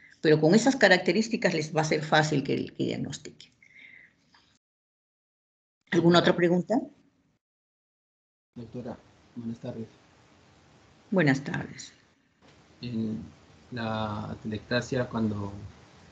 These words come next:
Speaker 2: cuando retrae las, la tráquea y, el, y las, y los órganos mediastinales,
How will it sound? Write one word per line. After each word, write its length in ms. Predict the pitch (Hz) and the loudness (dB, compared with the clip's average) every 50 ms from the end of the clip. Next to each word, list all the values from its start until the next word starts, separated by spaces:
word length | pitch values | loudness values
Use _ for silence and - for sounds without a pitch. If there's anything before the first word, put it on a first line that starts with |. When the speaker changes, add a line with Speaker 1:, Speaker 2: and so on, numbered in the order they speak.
| - - - - - - - - - - - - - - 78 - - - - - - | -20 -20 -20 -20 -20 -20 -20 -20 -20 -20 -20 -20 -18 -14 -14 -14 -14 -14 -18 -16 -10
Speaker 2:
cuando 320 | 113 110 107 107 104 104 - - - - - - - - - - - - - | -6 -6 -6 -6 -6 -10 -12 -16 -20 -20 -20 -20 -20 -20 -20 -20 -20 -18 -8
retrae 480 | 110 110 107 - - - 123 127 123 120 | -6 -6 -6 -2 0 2 2 4 4 2
las, 320 | 117 117 110 104 107 107 107 110 - - - - - - - - - - - - - - - - - - - | 2 2 0 0 -2 -6 -8 -10 -14 -18 -20 -20 -20 -20 -20 -20 -20 -20 -20 -20 -20 -20 -20 -20 -20 -16 -12
la 120 | 101 101 95 | -10 -10 -8
tráquea 560 | 92 - 110 113 117 117 117 110 - 113 104 | -2 2 4 6 6 6 6 4 0 -4 -2
y, 80 | 104 101 | -2 -2
el, 220 | 101 101 104 - - - - | -2 -2 -4 -6 -8 -10 -6
y 80 | 117 110 | -4 -4
las, 260 | 104 104 101 107 104 - - - - - - - | -2 -2 -4 -4 -6 -10 -12 -20 -20 -20 -18 -8
y 100 | - 113 104 | -6 -6 -4
los 280 | 104 104 104 107 - - | -4 -6 -6 -8 -6 -4
órganos 260 | 120 113 117 113 107 | -2 0 2 2 4
mediastinales, 640 | 110 110 107 101 - - 107 107 113 117 113 113 | 4 2 2 0 -2 -2 0 2 4 4 4 2